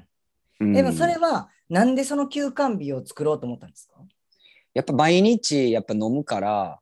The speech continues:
Speaker 1: うんうんうん。
Speaker 2: まあ体のために週一は休肝日作ろうかなと思って、
Speaker 1: うんうんうん。
Speaker 2: まあこの先々、なんか体は壊しても、
Speaker 1: はいはい。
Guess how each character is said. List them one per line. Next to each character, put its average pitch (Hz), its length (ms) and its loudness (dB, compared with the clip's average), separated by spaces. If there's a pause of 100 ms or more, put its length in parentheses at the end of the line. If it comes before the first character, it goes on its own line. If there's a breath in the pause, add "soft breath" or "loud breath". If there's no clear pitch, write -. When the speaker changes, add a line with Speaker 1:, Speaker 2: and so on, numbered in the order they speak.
Speaker 1:
う 151 60 -8
ん - 20 -4
う 131 40 -6
ん - 20 -8
う - 40 -14 (120)
ん。 - 380 -14 (580)
Speaker 2:
ま 117 100 -6
あ - 20 -10
体 131 380 -2
の 123 140 -6
た 123 120 -6
め 101 140 -4
に 101 380 -4 (340 soft breath)
週 107 260 2
一 107 260 4
は 107 100 2
休 131 180 2
肝 120 140 -2
日 101 180 -2
作 - 160 -10
ろ 107 80 0
う 104 60 -6
か 98 100 -8
な 110 320 0
と 87 160 -6
思 67 140 -6
っ 64 40 -16 (140)
て、 85 300 -2 (320)
Speaker 1:
う 143 60 -8
ん 120 200 -10
う - 60 -16
ん 101 200 -12
う 113 40 -20
ん。 98 160 -20 (760)
Speaker 2:
ま 92 200 -2
あ 78 60 -6
こ 104 180 0
の 98 160 2
先 95 240 0
々、 92 180 2 (1400)
な 98 100 -4
ん - 20 -10
か 98 100 -12
体 104 380 2
は 101 240 4 (300)
壊 90 240 -2
し - 100 -12
て 80 100 -10
も、 127 260 -8 (280)
Speaker 1:
は 156 140 -6
い 113 60 -12
は 101 180 -20
い。 - 100 -20